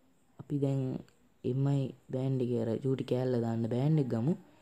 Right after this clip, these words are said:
ඉතින් මෙන්න මේ බෑන්ඩ් එකේ ඔයාලගේ අතට කැමති ගානකට ඇඩ්ජස්ට් කරගන්න පුළුවන්. ම්, හරි. අපි දැන් ගන්න මේකේ තියෙන වටිනාම කෑල්ල. ඉතින් මෙන්න මේක, ම්, ඔයාලා දැන් මොකකින් හරි ඔන්ලයින් ඕඩර් කරනවා නම් මේකේ බැටරි බිඳුවටම බහලා තමයි තියෙන්නේ.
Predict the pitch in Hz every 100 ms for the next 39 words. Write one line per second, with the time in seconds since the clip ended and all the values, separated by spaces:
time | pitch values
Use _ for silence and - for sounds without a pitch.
0 | - 151 185 151 151 170 165 147 139 151
1 | 160 156 143 143 147 151 147 127 - 156
2 | 156 131 127 147 156 156 143 143 143 143
3 | 135 131 143 151 151 135 123 120 - 156
4 | 220 _ _ _ _ _ _ _ - 135
5 | 135 135 - - - - - _ _ 123
6 | 117 - - - 160 160 156 160 156 156
7 | 147 147 131 113 117 147 160 151 131 120
8 | 135 - - - - 220 156 175 151 143
9 | 165 147 147 156 170 220 - - 143 143
10 | - 135 147 160 156 143 143 143 131 143
11 | 139 151 147 127 131 147 143 147 147 151
12 | 131 123 156 143 147 151 123 120 147 123
13 | 123 131 131 123 120 117 110 110 156 170
14 | 123